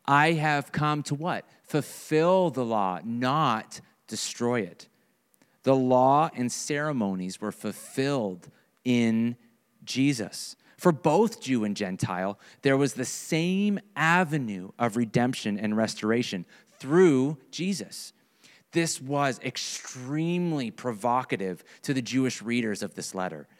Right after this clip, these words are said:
The very thing God gave to be an invitation into the family of God, the restored creation, the restored humanity, was used to keep rest of humanity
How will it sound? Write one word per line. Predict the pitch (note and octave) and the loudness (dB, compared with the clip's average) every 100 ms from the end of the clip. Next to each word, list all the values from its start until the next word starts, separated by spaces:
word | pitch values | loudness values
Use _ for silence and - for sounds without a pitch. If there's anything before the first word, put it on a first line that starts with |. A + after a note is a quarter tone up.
| _ _ _ - | _ _ _ -4
The | C#3+ | -2
very | A#2 A2+ D#3+ F3+ F#3 F3 | 0 4 4 4 0 -4
thing | - D#3 D#3+ D#3 | -4 -4 -2 -2
God | B2 B2 B2 A#2 G#2 | 0 0 0 -4 -10
gave | - A#2 C#3 A2+ G2 - | -4 -2 -2 -2 -6 -6
to | A2+ | -4
be | A#2+ | -2
an | A#2 | -4
invitation | B2+ C#3+ D3+ D#3 D3+ C#3+ - B2 | -6 -6 -4 -4 -2 -2 -6 -8
into | B2 G#2+ | -8 -8
the | |
family | A2+ - A2+ A#2 G#2+ | -8 -6 -4 -2 -4
of | G2 | -4
God, | G#2+ G#2 G2 E2 _ _ _ _ | -8 -8 -10 -14 _ _ _ _
the | - | -4
restored | B2 A#2+ - - D#3 D#3+ | -2 -2 -4 0 2 2
creation, | - - C3 C3+ - A#2 | -4 -6 -6 -6 -8 -10
the | |
restored | G#2+ A2+ - C3 B2+ | -8 -8 -6 -6 -4
humanity, | C#3+ A#2 A#2+ A#2 F#2+ - - - - | -4 -2 -2 -4 -6 -8 -18 -16 -2
was | C3+ A#2 | 0 0
used | A2+ B2 C#3+ D#3+ E3 - | -4 0 2 2 0 -6
to | |
keep | C3+ - - D3 - _ - | -12 -12 -6 -6 -6 _ -8
rest | A2+ B2 C3 - | -2 -2 -4 -12
of | A2+ | -12
humanity | G#2+ G2+ A2 A#2 G#2+ G#2 | -8 -6 -4 -4 -6 -10